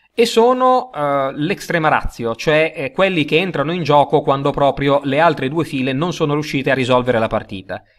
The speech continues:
Sono evidentemente, eh, le truppe più potenti che si utilizzano solo,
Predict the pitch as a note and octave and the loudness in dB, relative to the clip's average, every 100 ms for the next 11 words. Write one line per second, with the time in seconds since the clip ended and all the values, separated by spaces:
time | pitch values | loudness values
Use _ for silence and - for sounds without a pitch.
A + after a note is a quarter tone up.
0 | _ _ _ - G#3 G3+ F#3+ G#3+ A3 - | _ _ _ -2 2 2 4 2 2 -2
1 | _ D#3+ D3+ D3+ D#3+ D#3 F3+ C3 B2+ B2 | _ -2 0 0 -2 -2 -4 -4 -6 -6
2 | D3 C#3+ C#3+ - B2+ C3+ E3+ D#3 E3 E3 | -4 -4 -4 -6 -4 -2 -2 -2 -4 -2
3 | C#3+ C#3+ G#3 F3 E3 C3 B2 B2 C3 C#3 | -4 -2 -2 0 -2 -2 -4 -6 -6 -6
4 | C#3 E3 E3 C#3+ B2+ C#3+ D3 C3 C#3 B2 | -6 -6 -4 -2 -2 -2 -4 -4 -2 0
5 | B2 B2+ | 2 2